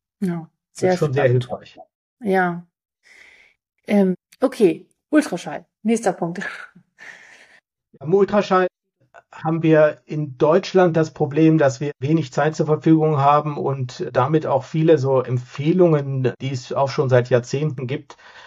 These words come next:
Speaker 2: was wir alles im Herzultraschall zum Beispiel messen sollen, quantifizieren sollen,
Speaker 1: Mhm.
Speaker 2: oft nur sehr halbherzig umgesetzt haben. Mit dem Argument, wir haben da keine Zeit für,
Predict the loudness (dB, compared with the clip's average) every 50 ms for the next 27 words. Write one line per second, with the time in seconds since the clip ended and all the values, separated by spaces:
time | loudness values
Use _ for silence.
0 | -14 _ -4 -4 -4 -4 -4 -4 -2 -2 -2 0 0 0 -2 -2 -8 -12 -10 -8
1 | -6 -4 -4 -4 0 0 0 0 0 -4 -6 -4 -4 -4 -2 -2 -4 -4 -2 -2
2 | -2 -2 -2 -4 -4 -2 -2 -2 -2 -2 -2 -2 0 0 0 -2 -2 -4 -4 -2
3 | -2 2 4 4 4 4 2 -2 -6 -4 -4 -4 -2 -2 -4 -4 -4 -6 -6 -4
4 | -6 -4 -4 -4 0 2 4 4 4 2 -2 -6 0 2 2 4 4 2 0 -2
5 | -6 _ _ _ _ _ _ -12 -10 -10 -10 -6 -2 2 2 2 2 2 -2 -2
6 | 0 0 0 0 0 0 -2 -2 -2 -2 -6 -12 -10 -6 -6 -4 -4 -4 -2 -2
7 | -2 -2 -4 -6 -4 -2 0 0 0 -2 -4 -8 -4 -2 -2 0 0 0 0 0
8 | -2 -2 -2 -4 -4 -4 -4 -4 -2 0 -2 0 0 0 -2 -2 -2 -2 -2 -2
9 | -2 -2 -4 -2 0 2 2 0 0 -2 -2 2 4 6 6 6 4 2 0